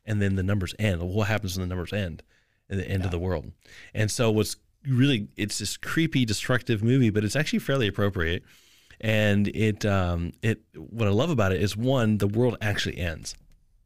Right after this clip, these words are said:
Speaker 1: The world, a-, everything is, gets destroyed. So it actually deals with the end of the world.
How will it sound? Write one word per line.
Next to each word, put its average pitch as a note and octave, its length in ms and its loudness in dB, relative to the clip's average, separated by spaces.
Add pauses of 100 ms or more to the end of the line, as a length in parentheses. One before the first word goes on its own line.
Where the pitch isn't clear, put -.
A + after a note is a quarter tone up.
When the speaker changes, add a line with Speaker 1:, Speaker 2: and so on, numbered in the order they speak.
(760)
Speaker 1:
The A#2+ 180 2
world, B2+ 240 2
a-, B2+ 200 2
everything C#3 440 4
is, A2+ 200 2
gets A#2+ 180 0
destroyed. F#2 420 -2
So G#2 80 -2
it F#2+ 60 -2
actually A#2+ 260 -2
deals A#2 180 2
with G#2 320 2 (220)
the F2+ 260 -4
end A2 160 4
of A2 60 2
the G#2+ 80 2
world. F#2 420 0